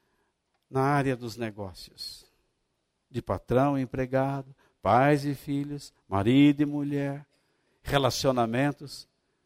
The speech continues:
se não a vontade de Deus. Se você fica esperando que os outros façam alguma coisa, você não está seguindo o que Jesus ensinou.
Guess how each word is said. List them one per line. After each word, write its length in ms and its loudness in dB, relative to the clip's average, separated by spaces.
se 240 -2
não 340 0
a 80 -2
vontade 640 -4
de 120 -8
Deus. 640 -12
Se 200 6
você 260 2
fica 240 0
esperando 540 0
que 120 -14
os 200 -6
outros 340 -2
façam 380 -2
alguma 260 -8
coisa, 400 2
você 240 0
não 140 2
está 200 0
seguindo 440 -2
o 40 -4
que 140 -10
Jesus 380 -2
ensinou. 480 -8